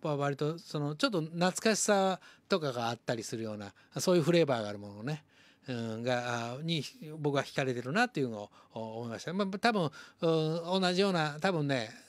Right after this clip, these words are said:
同じような心の、のマインドの方はね、多分、あの、お、ボビー・アトレザーの、お、同志になりますね。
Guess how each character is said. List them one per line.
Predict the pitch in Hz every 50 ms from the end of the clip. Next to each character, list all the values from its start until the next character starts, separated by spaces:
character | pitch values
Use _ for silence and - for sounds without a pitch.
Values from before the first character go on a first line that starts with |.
| - 202 -
同 | 180 180 180 175
じ | 175
よ | 196 202
う |
な | 180 165 156
心 | 156 - - 165 151 165 160 160 160 160
の、 | 160 156 156 160 160 160 165 156 156 - - - - 175 175 180 185 - - - - - - _
の | 165 151 147 156 - _
マ | - 151 160 170
イ | 175
ン | 170
ド | 170
の | 160 147
方 | 156 147 143
は | 135 127 135 135 143 131 127 120
ね、 | 127 139 135 120 117 - _ - _ _ _ _ _
多 | - 127
分、 | 120 120 117 117 113
あ | 117
の、 | 117 113 113 110 110 - - - - _ _
お、 | 117 110 110 107 107 107 110
ボ | 123 127
ビ | 127 127
ー・ | - -
ア | 147
ト | 143
レ | 127 120 123
ザ | 120 120
ー | 117 117 113
の、 | 110 110 110 107 - - - - _ -
お、 | 117 113 110 107 110 110 110 113 127 131 139
同 | 139 143 139 131 -
志 | - 117 110 110 131 - - - - - - _ _ -
に | 147 143 123 131 131
な | 127 120
り | 127 127
ま | 120 110
す | - -
ね。 | 175 180 -